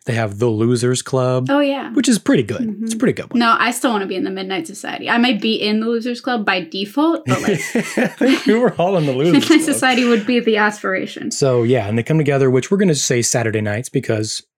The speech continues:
Speaker 1: Snick. Why not?
Speaker 2: Mm-hmm.
Speaker 1: And this is how they spend their time.
Speaker 2: I liked to think, you know, because I was a child, you know, watching it
Speaker 1: Yeah.
Speaker 2: originally, I liked to think they were in real time out in the woods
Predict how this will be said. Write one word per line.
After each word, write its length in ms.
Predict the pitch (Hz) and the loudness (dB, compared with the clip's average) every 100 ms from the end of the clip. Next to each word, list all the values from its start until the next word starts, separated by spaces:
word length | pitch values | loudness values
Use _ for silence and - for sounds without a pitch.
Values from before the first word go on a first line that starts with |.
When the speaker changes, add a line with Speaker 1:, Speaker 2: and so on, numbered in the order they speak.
| _ | _
Speaker 1:
Snick. 420 | - 104 82 - _ _ _ - | -6 -6 -6 -12 _ _ _ -2
Why 100 | 120 | -2
not? 260 | 92 - | -2 -2
Speaker 2:
Mm-hmm. 220 | 240 277 302 | 0 0 2
Speaker 1:
And 380 | 127 113 107 104 | 0 0 -2 -4
this 120 | 110 | -2
is 120 | 131 | -2
how 120 | 123 113 | -2 -4
they 120 | 110 | -4
spend 220 | - 107 | -6 -6
their 100 | 95 | -8
time. 160 | - - | -10 -2
Speaker 2:
I 180 | 254 330 | 2 2
liked 340 | 349 330 - - | 2 0 -4 -4
to 100 | 277 | -2
think, 520 | 202 185 262 - - - _ - - | 0 0 0 -2 -14 -18 _ -14 -2
you 120 | 254 | 0
know, 120 | 240 | 2
because 260 | 233 247 233 | 2 0 0
I 120 | 208 | 0
was 120 | 180 | -2
a 40 | 180 | -6
child, 540 | - 214 269 196 196 | -2 0 0 -4 -10
you 180 | 285 233 | -8 -2
know, 140 | 196 196 | -2 0
watching 340 | 185 - 233 | -2 0 -2
it 60 | 196 | -2
Speaker 1:
Yeah. 60 | 190 | 0
Speaker 2:
originally, 400 | 208 220 214 - | 0 -2 -2 0
I 120 | 233 | 0
liked 360 | 214 226 - - | 0 -2 -4 -6
to 80 | |
think 260 | 302 294 285 - | 0 2 2 2
they 140 | 214 214 | -2 0
were 160 | 208 | 0
in 180 | 226 214 | -2 -2
real 160 | 202 208 | -2 -2
time 280 | 202 202 | -2 -2
out 200 | - 208 | 0 -2
in 140 | 196 202 | 0 -4
the 80 | 190 | -2
woods 520 | 190 185 180 - | -4 -4 -8 -12